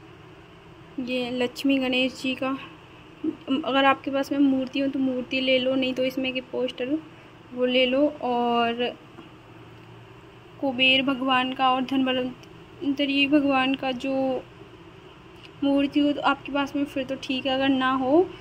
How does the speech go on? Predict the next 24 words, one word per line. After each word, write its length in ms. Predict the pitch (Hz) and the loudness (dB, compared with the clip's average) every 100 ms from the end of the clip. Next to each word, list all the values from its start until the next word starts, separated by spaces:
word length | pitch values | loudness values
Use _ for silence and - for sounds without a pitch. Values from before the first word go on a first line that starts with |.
| - - | -16 -10
तो 100 | 277 | -4
इसमें 400 | 285 285 285 269 | -4 2 4 4
के 140 | 277 285 | 4 2
मतलब 300 | 269 277 254 | 2 0 -4
जो 120 | 277 | -4
सुपारी 420 | - 285 254 254 | -2 2 2 2
होता 240 | 269 262 269 | 0 0 0
है 60 | |
उसकी 280 | - - 285 | -2 -2 0
मौली 380 | 269 262 262 269 | 2 4 2 2
बांध 280 | 262 254 247 | 2 -2 0
के 180 | 269 320 320 - - - | 2 0 0 -16 -18 -8
और 480 | 247 240 240 247 262 - - - - - - - - - | -4 0 0 0 -2 -4 -20 -20 -20 -20 -20 -20 -20 -10
ऐसे 260 | 240 - 269 | -6 -2 0
रख 140 | 226 - | -2 -4
दो 80 | 254 | -6
दीपक 360 | 240 240 220 233 | -6 -6 -6 -6
में, 140 | 240 | -6
उसे 460 | 214 247 - 247 240 240 - - - - - - - - | -4 -6 -4 -2 -2 -6 -16 -20 -20 -20 -20 -20 -18 -8
मान 240 | 247 240 | -4 -4
सकते 320 | 247 262 - 254 | -6 -10 -8 -4
हैं 100 | 262 | 0
आप। 300 | 277 - - | 0 -2 0
और 540 | 240 233 233 233 247 | 2 4 4 4 4